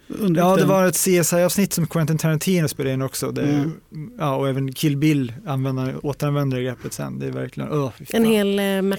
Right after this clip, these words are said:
Speaker 3: Miller musikvideo utspelar sig också in i
Speaker 1: Ja.
Speaker 3: kista som han till slut slår sig ur. Men det tycker jag, ja, jag, jag är positivt inställd till tanken att se film i kista. Men, men jag vill fortfarande att vi pratar mer om det här liksom samtids, eh,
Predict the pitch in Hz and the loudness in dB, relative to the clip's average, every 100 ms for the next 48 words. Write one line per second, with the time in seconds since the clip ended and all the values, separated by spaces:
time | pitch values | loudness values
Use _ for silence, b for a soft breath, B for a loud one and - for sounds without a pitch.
0 | - 220 190 180 185 180 185 - 202 208 | 0 0 0 -2 -2 -2 -2 -4 -4 -4
1 | 185 160 180 - - 190 - - 175 151 | -2 -4 -4 -6 -8 -6 -6 -4 -4 -4
2 | - 180 - - - 175 180 175 180 185 | -4 -6 -6 -6 -6 -6 -6 -6 -8 -8
3 | - - 185 - 190 - - 220 220 262 | -8 -6 -6 -4 -6 -6 -4 -2 0 -2
4 | - 190 180 185 - - 233 262 220 247 | -4 -4 -2 -4 -6 -4 -4 -4 -2 -2
5 | 240 - - 202 226 240 240 233 - - | -2 -4 -6 -4 -4 -2 -2 -4 -8 -18
6 | - - 220 214 - 233 220 196 180 165 | -18 -6 -2 -2 0 -2 -2 -2 -4 -6
7 | 170 180 175 - 170 - - 170 165 170 | -6 -6 -6 -4 -6 -6 -6 -6 -4 -4
8 | 165 - - - _ - 170 - - - | -4 -6 -10 -20 _ -8 -6 -4 -8 -10
9 | - B B B B B B B B _ | -12 B B B B B B B B _
10 | _ - 254 262 208 262 233 131 - 254 | _ 0 2 2 2 0 -2 -6 -4 -2
11 | 240 262 254 - 262 247 247 233 233 226 | 0 0 0 -2 -4 -2 -2 -2 -2 -4
12 | 208 185 190 170 175 165 165 165 - 170 | -4 -2 0 0 -2 -2 -2 -4 -6 -6
13 | - 196 175 - 185 170 - - - - | -4 -2 -2 -2 -4 -2 -4 -6 -6 -8
14 | - 170 165 160 160 | -6 -6 -4 -4 -4